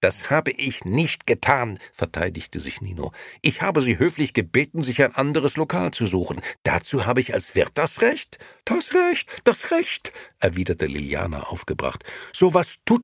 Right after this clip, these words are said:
man einfach nicht. Das ist unmenschlich und gemein. Du weißt genau, dass sie kein anderes Lokal finden.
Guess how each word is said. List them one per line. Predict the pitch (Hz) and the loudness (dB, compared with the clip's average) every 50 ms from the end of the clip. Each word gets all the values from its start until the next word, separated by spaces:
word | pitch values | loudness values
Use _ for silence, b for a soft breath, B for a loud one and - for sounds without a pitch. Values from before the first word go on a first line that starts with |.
| - | 0
man | - - 147 160 - | 0 0 0 0 2
einfach | - 160 156 - - 156 131 - | 2 0 0 4 2 2 2 2
nicht. | - 139 135 113 - - - B B B B | 0 -4 -4 -4 -4 -8 -14 B B B B
Das | - 185 160 - | 2 2 2 2
ist | 165 156 - - - - | 0 -2 -4 -8 0 4
unmenschlich | 220 208 190 180 180 190 190 185 - - 185 196 175 165 | 4 4 6 6 4 4 4 2 0 0 -2 0 0 0
und | 151 123 | 0 2
gemein. | - 110 101 135 160 160 156 143 120 101 B B B B B B B - | 2 2 2 2 2 2 2 0 -2 -6 B B B B B B B 0
Du | 139 | 4
weißt | 131 147 151 - - | 4 4 4 2 0
genau, | - 101 117 143 139 131 | 0 0 2 0 0 0
dass | 117 110 - | -2 -2 0
sie | - 107 | 0 0
kein | - 107 95 | 2 2 2
anderes | - 113 113 98 87 90 90 - | 2 0 0 0 0 -2 0 0
Lokal | 104 92 - 104 92 98 90 | -2 0 2 2 2 2 0
finden. | - 107 101 90 - - - | 0 -4 -4 -4 -8 -14 -20